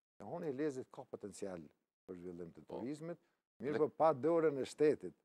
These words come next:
Speaker 2: Ka i bie ajo rrugë?
Speaker 1: Ai bie
Speaker 2: Në
Speaker 1: në
Speaker 2: cilat?
Speaker 1: lidh dy fshatra në fakt, është fshati Goronc dhe Krevenik që i lidh, pa aty janë një, një vend i pyllëzuar më herët në vitet shtatëdhjeta, nëse s'gaboj, tani janë pisha, është vend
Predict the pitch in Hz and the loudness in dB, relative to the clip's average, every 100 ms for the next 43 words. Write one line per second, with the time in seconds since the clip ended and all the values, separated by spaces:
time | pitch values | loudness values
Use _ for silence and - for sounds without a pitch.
0 | _ - - 160 117 143 117 92 90 85 | _ -4 2 2 0 -2 2 2 2 -2
1 | 78 69 - 135 170 123 170 180 175 165 | -6 -10 -2 2 2 0 2 4 6 4
2 | 117 131 131 127 123 - 107 120 165 123 | 2 -2 0 4 4 2 -4 0 0 0
3 | 98 160 - 110 82 85 82 - 78 - | -4 -6 -2 -2 -2 -8 -14 -12 -14 -10
4 | 95 95 _ 87 90 - 127 127 127 101 | -12 -12 _ -12 -12 -2 0 0 -2 -4
5 | 101 151 156 120 107 101 95 110 160 - | 0 0 -2 -6 -6 -6 -6 -6 -8 -8
6 | 107 98 165 202 - _ _ - 117 131 | -8 -6 -6 -6 -10 _ _ -6 -4 0
7 | 135 139 131 131 127 113 - 107 113 92 | 2 2 -2 -2 -2 -4 -8 -8 -8 -2
8 | 123 123 101 104 - 113 87 92 123 123 | -2 -2 -6 -12 -8 -8 -8 -6 -2 0
9 | 110 104 113 113 95 95 113 - 107 - | -2 -4 -2 -4 -6 -10 -12 -6 -6 -6
10 | _ - - 113 98 107 120 - 104 113 | _ -20 -6 -4 -2 0 0 0 -6 -8
11 | - 104 92 98 78 110 160 175 - _ | -8 -10 -8 -10 -4 0 0 0 -6 _
12 | _ _ - 117 107 - 101 104 - 185 | _ _ -8 -6 -8 -10 -10 -6 0 0
13 | 175 - 117 104 131 147 | 0 -4 -6 -4 -6 -8